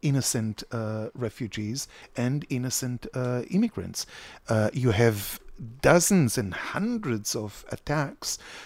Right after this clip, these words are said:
Thank God, uh, the numbers are not, uh, of, of the persons who, I mean, uh, most of, most of the damages are,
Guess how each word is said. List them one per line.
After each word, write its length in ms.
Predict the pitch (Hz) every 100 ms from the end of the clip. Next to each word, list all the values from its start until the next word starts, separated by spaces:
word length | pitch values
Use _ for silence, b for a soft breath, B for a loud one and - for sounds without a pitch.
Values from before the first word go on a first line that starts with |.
| B
Thank 220 | - 127 117
God, 380 | 120 120 120 -
uh, 380 | 120 107 107 107 123
the 80 |
numbers 560 | 110 110 156 156 123 110
are 120 | 104
not, 540 | 110 120 113 - - -
uh, 260 | - 110 110
of, 260 | - 117 -
of 140 | 127
the 80 | -
persons 500 | - 123 - 117 -
who, 220 | 127 113 B B B
I 60 | 107
mean, 1200 | 113 - - - - - - - - - - - b b
uh, 40 | - - -
most 360 | 165 143 151 -
of, 240 | 139 -
most 360 | 139 170 190 180
of 100 | 147
the 80 |
damages 800 | 131 123 135 147 127 135 127 - -
are, 300 | 123 127